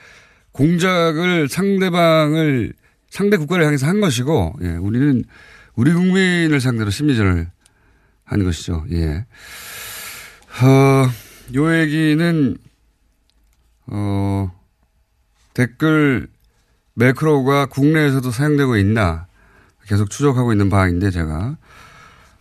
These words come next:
어, 묶어서 한번 전문가 저희가 초대해서 자세히 한번 다뤄볼 생각입니다. 근데 어쨌든 국내에서 있었던 것 같은 기법, 똑같은 기법이에요. 자세히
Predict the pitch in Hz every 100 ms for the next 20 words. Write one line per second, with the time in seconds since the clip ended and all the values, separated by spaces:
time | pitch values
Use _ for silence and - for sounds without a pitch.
0 | _ _ - 107 107 123 151 175 151 139
1 | 135 143 90 120 147 170 156 147 131 101
2 | 92 107 98 87 - 139 104 82 85 104
3 | 135 104 92 120 95 90 92 87 82 78
4 | - - - - - - - _ - 98
5 | 92 78 82 80 95 117 - 135 143 147
6 | 160 143 - - - - - _ _ -
7 | _ _ _ _ _ - 175 202 196 180
8 | 165 147 151 156 147 120 107 135 - 95
9 | 107 90 - _ _ - - - - -
10 | 208 233 185 143 135 95 104 101 98 120
11 | 110 90